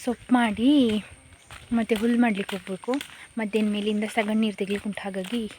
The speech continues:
ಇವತ್ತು ಅದ್ರೊಳ-, ಅದ್ರೊಳಗೆ ಕೆಲ್ಸ ಆಗ್ಬೇಕು. ಯಾಕಂತ ಹೇಳಿದ್ರೆ ಸಂಜೆ ಆಗುವಾಗ ಮಳೆ ಬರ್ತದಲ್ಲ, ಆವಾಗ ತೆಗಿಲಿಕ್ಕೆ ಆಗುದಿಲ್ಲ ಅದನ್ನು, ಅದಕ್ಕೆ. ಅಪ್ಪ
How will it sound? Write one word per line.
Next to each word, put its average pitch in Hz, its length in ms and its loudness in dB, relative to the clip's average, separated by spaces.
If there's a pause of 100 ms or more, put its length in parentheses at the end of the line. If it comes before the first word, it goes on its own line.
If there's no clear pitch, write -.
(160)
ಇವತ್ತು 233 280 -2
ಅದ್ರೊಳ-, 214 400 2 (260)
ಅದ್ರೊಳಗೆ 226 460 2 (260)
ಕೆಲ್ಸ 214 260 -2
ಆಗ್ಬೇಕು. 185 300 -4 (560)
ಯಾಕಂತ 247 280 2
ಹೇಳಿದ್ರೆ 240 220 0
ಸಂಜೆ 247 300 4
ಆಗುವಾಗ 233 300 2
ಮಳೆ 226 120 6
ಬರ್ತದಲ್ಲ, 208 500 -4
ಆವಾಗ 220 140 -2 (100)
ತೆಗಿಲಿಕ್ಕೆ 208 320 -4
ಆಗುದಿಲ್ಲ 180 260 -8
ಅದನ್ನು, 175 260 -12 (680)
ಅದಕ್ಕೆ. - 280 -12 (2250)
ಅಪ್ಪ - 260 -4